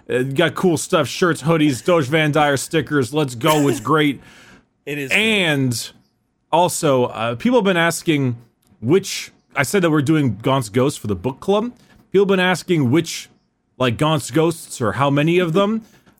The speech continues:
Speaker 1: Um, I hate you all.
Speaker 2: I mean,
Speaker 1: I'm not,
Speaker 2: we o-,
Speaker 1: I'm
Speaker 2: we
Speaker 1: not
Speaker 2: only
Speaker 1: gonna,
Speaker 2: have a month to do it. We're not gonna
Speaker 1: I'm
Speaker 2: do
Speaker 1: not gonna make
Speaker 2: forty-five
Speaker 1: you,
Speaker 2: books.
Speaker 1: I'm not gonna make you read forty books. Just the first one.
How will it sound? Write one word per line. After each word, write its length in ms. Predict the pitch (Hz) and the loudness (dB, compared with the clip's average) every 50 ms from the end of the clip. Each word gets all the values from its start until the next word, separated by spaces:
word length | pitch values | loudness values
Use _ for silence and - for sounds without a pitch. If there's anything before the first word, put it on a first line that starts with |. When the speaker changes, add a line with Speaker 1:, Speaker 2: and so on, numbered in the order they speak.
| _ _ | _ _
Speaker 1:
Um, 420 | - 120 127 123 120 117 110 98 - - _ _ _ _ _ _ _ _ _ _ _ _ _ _ _ _ _ _ _ _ _ | -2 -2 0 0 0 -2 -2 -4 -6 -12 _ _ _ _ _ _ _ _ _ _ _ _ _ _ _ _ _ _ _ _ _
I 120 | - 131 | -4 -2
hate 240 | 120 - 135 151 156 | -2 0 0 -2 0
you 180 | 143 139 127 123 | 0 0 0 2
all. 300 | 131 135 143 165 165 165 - _ _ _ _ _ _ _ _ - | 2 2 0 0 -2 -6 -12 _ _ _ _ _ _ _ _ -14
Speaker 2:
I 120 | 127 131 151 | -12 -10 -6
mean, 80 | 151 | -4
Speaker 1:
I'm 100 | 156 151 | -2 0
not, 160 | 147 143 151 | 2 2 0
Speaker 2:
we 180 | 143 143 143 151 | 0 -2 -6 -6
o-, 140 | 160 175 - - - - | -6 -8 -8 -12 -6 -2
Speaker 1:
I'm 140 | - 180 185 | 0 2 4
Speaker 2:
we 80 | 180 | 6
Speaker 1:
not 140 | 180 180 196 | 6 4 4
Speaker 2:
only 100 | 208 226 | 4 4
Speaker 1:
gonna, 140 | 233 220 208 | 2 2 2
Speaker 2:
have 120 | 190 185 | 2 0
a 80 | 185 175 | -2 -4
month 560 | 170 165 160 160 160 165 175 202 202 - - - | -6 -6 -6 -6 -6 -4 -4 -6 -6 -10 -14 -16
to 100 | 156 147 | -16 -14
do 280 | 127 143 165 185 160 | -10 -8 -6 -6 -6
it. 160 | 110 110 113 | -6 -8 -10
We're 120 | 101 117 131 | -10 -8 -8
not 140 | 147 185 - | -8 -6 -2
gonna 140 | 180 175 | 0 2
Speaker 1:
I'm 60 | 190 185 | 4 4
Speaker 2:
do 40 | |
Speaker 1:
not 220 | 185 190 202 - - | 4 4 4 2 2
gonna 160 | 247 220 214 | 2 4 4
make 180 | 196 196 196 175 | 6 6 4 4
Speaker 2:
forty-five 140 | 170 170 | 4 2
Speaker 1:
you, 520 | 165 151 151 185 202 - - 247 262 214 269 | 2 0 0 0 -2 0 2 2 2 2 0
Speaker 2:
books. 240 | 226 208 - - - | -2 -2 -4 -2 0
Speaker 1:
I'm 40 | 196 | 2
not 160 | 208 240 240 | 2 2 2
gonna 200 | - 269 214 240 | 2 4 4 4
make 220 | 208 240 226 175 185 | 4 4 4 4 4
you 140 | 233 226 208 | 2 4 4
read 340 | 190 208 233 233 233 196 | 4 4 4 4 2 0
forty 460 | - - - 220 220 233 240 226 202 190 | 0 0 2 4 4 4 4 2 2 2
books. 440 | 151 185 214 226 202 147 - - | 4 4 4 4 2 0 -4 -6
Just 240 | - 185 220 - - | -2 -2 -2 0 0
the 120 | - - - | 0 -2 0
first 420 | - 208 214 226 247 - - - | 2 2 2 2 2 0 -2 0
one. 480 | 226 208 196 170 139 117 113 113 113 | 2 2 4 2 2 2 0 -2 -4